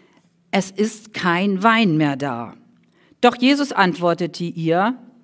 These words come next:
"Es ist nicht deine Sache, mir zu sagen, was ich tun soll. Meine Zeit ist noch nicht gekommen." Da sagte seine Mutter zu den Dienern,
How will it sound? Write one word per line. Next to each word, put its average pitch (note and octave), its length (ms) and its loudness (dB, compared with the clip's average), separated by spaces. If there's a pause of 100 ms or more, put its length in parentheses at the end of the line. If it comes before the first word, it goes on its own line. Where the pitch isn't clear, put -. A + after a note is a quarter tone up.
(160)
"Es - 160 -12
ist - 220 -10
nicht F3+ 320 -2
deine F3 400 2
Sache, D#3 500 -2
mir F#3 300 0
zu F3 180 -8
sagen, F3 500 2
was D#3 180 -6
ich - 160 -14
tun A3 340 2
soll. B2+ 420 -6 (920)
Meine B3+ 340 4
Zeit A3+ 240 2
ist G#3 160 -6
noch F#3+ 100 -2
nicht F#3+ 200 -6
gekommen." C3+ 840 -6 (960)
Da F#3+ 160 0
sagte A#3+ 340 0
seine A3 300 4
Mutter C4+ 320 2
zu - 160 -4
den G#3 280 0
Dienern, G#3 680 2